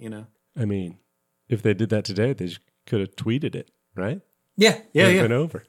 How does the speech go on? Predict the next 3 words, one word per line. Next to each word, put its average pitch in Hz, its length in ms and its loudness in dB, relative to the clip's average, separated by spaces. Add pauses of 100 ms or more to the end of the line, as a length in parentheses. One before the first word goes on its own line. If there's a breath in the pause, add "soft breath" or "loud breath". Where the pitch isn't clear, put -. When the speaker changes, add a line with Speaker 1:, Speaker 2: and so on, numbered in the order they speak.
Speaker 2:
<laughs> - 1200 4 (720 soft breath)
Hashtag 143 460 -4
Pickford. - 340 -8